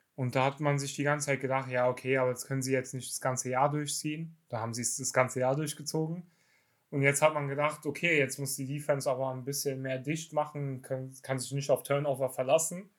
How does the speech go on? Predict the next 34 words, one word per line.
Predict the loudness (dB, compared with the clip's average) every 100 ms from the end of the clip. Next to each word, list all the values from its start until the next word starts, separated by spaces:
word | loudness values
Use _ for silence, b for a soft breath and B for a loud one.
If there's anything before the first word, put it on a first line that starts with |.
| _ _ _ _ _ -4
Und | 4
jetzt | 4 6
konnten | 4 4
sie | -2 -2
sich | -2 4
doch | 4 4
auf | -2
Turnover | -4 -2 -2 0 0
verlassen. | 0 0 -2 -2 -6 -10 b b b b b b -4
Aber | 4 6 6
ich | 4
würd | -2 2
da | 6 6 4 -2 -6
trotzdem | -4 -2 2 4 4 -2 -8
Vorsicht | -10 2 8 8 6 -4 0
walten | 2 2 -2
lassen. | -2 0 0 -4
Ich | -4 2
glaube | 2 2 0
nicht, | 0 0 -4 -4
dass | -4 0
sie | 0
das, | 0 -4 -8
das | -8 0
ganze | 2 4 4
Jahr | 4 2
so | 2
durchziehen | 2 0 -2 -2 -2 2
können. | 4 4 2 -12 _ _ _ _ _ _ _ _ _ _ _ b b b b b 0
Deswegen | 4 6 8
bei | 10 10
der | 8
Dolphins | 8 6 4 -2 -2 -2 -2
Defense | -2 -2 2 2 2 -4 -8